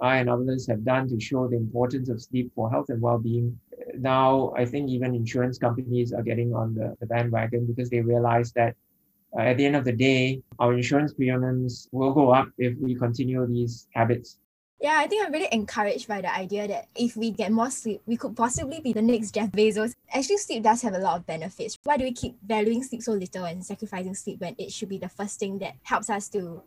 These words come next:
Speaker 2: better use of our day also? We were just wondering also, sometimes when we can't sleep, I think our brain is overstimulated by certain things. Then we were wondering what kind of activities can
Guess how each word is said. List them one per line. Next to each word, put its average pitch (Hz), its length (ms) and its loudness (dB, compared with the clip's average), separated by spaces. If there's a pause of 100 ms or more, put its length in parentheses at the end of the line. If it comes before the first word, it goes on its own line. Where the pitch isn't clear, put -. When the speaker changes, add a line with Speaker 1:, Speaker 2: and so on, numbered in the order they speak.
Speaker 2:
better 202 200 -2
use 202 220 0
of 196 100 -10
our 156 140 -6
day 156 220 -8
also? - 400 -12 (120)
We 277 120 2
were 262 100 10
just 339 160 -2
wondering 226 340 2
also, 190 220 -4
sometimes 370 280 0
when 262 80 4
we 220 60 4
can't 240 220 -2
sleep, 233 140 0
I 226 60 -2
think 294 260 -10
our 208 160 2
brain 233 260 4
is 214 120 0
overstimulated 185 1080 -4
by 160 140 -4
certain 180 300 -8
things. 175 240 -10
Then 320 100 -4
we 349 80 -6
were 254 80 0
wondering 214 380 0
what 247 120 -4
kind 226 200 -2
of 180 160 -10 (100)
activities 220 800 -6 (260)
can 220 360 -4